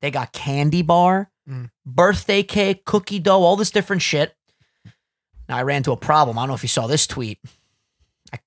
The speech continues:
Speaker 2: I don't think I saw this one.
Speaker 1: Phil, I couldn't reach the back of the fridge. And that's where all the chocolates were.
Speaker 2: Oh.
Speaker 1: So I got one chocolate, birthday cake, cookie dough,
Speaker 2: You're
Speaker 1: candy
Speaker 2: telling me
Speaker 1: bar.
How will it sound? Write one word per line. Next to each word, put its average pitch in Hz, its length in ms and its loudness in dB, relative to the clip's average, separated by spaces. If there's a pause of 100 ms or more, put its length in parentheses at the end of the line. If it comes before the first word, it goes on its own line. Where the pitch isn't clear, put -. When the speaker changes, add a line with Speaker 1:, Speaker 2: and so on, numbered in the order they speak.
(140)
Speaker 2:
I - 60 -14 (560)
don't 175 80 -6
think 156 120 -6
I 135 40 -6
saw 131 200 -4
this 117 180 -8
one. 101 120 -12
Speaker 1:
Phil, 165 340 2 (800)
I - 80 -20
couldn't 139 220 0
reach 135 320 -6
the 117 60 -8
back 110 340 -6
of 110 60 -8
the 101 60 -16
fridge. - 520 -18 (880)
And 147 120 2
that's 151 220 4
where 165 80 4
all 147 140 4
the 135 100 -2
chocolates 123 540 -2
were. 120 200 -2
Speaker 2:
Oh. 135 300 0
Speaker 1:
So - 80 0
I 135 60 2
got 135 160 2
one 165 220 2
chocolate, 160 600 0 (340)
birthday 165 320 -4
cake, 160 420 -4
cookie 165 280 -14
dough, 143 420 -6
Speaker 2:
You're 147 120 -4
Speaker 1:
candy 156 80 -4
Speaker 2:
telling 202 220 2
me 196 120 0
Speaker 1:
bar. 165 160 -8